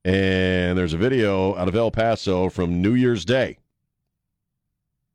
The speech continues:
So not over the weekend. I get, this was a, a Sunday, yeah. From New Year's Day, and it's just, uh, a tracking shot down a street in El Paso.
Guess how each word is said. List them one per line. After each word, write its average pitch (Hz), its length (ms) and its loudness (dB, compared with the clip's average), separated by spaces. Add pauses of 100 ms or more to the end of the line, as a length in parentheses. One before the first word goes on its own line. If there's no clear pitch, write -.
(1200)
So 92 120 -2
not 101 160 0
over 95 120 0
the 87 80 0
weekend. 80 320 -2
I 76 40 0
get, 73 140 -6
this 78 160 -6
was 73 160 -6
a, 73 280 0
a 69 120 -6
Sunday, 69 400 -4
yeah. 69 120 -6 (1080)
From 95 180 -2
New 113 120 2
Year's 120 320 0
Day, 87 480 -2 (880)
and 95 420 0
it's 92 180 -4
just, - 340 -4
uh, 92 360 0
a 87 80 -4
tracking 113 480 -2
shot 95 400 -2
down 95 200 -2
a 92 40 -2
street 104 300 -2
in 95 60 -4
El 95 160 0
Paso. 98 520 -4